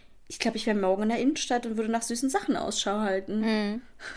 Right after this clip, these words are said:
Speaker 2: Ich hab das Geschenk für meinen Freund halt seit September, weil ich ihm im September was kaufen wollte und dann dachte, "Moment, ich mache nicht denselben Fehler wie jedes Jahr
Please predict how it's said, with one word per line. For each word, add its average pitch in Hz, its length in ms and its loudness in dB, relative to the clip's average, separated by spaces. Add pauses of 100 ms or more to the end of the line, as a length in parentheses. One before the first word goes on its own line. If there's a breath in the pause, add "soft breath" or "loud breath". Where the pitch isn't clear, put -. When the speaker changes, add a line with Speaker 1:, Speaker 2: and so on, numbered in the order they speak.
(200 loud breath)
Speaker 2:
Ich 262 180 8
hab 277 80 6
das 269 160 8
Geschenk 294 340 6
für 320 80 6
meinen 285 200 10
Freund 262 300 10
halt 262 160 8
seit 269 200 10
September, 247 580 10
weil 226 140 12
ich 269 120 2
ihm 262 60 2
im 262 120 10
September 302 480 8
was 240 200 8
kaufen 247 340 6
wollte 240 280 10
und 233 60 2
dann 240 140 10
dachte, 240 260 8
"Moment, 208 380 8 (360 loud breath)
ich 233 160 0
mache 240 160 8
nicht 269 160 4
denselben 233 400 10
Fehler 214 300 6
wie 190 60 2
jedes 233 380 6
Jahr 196 380 10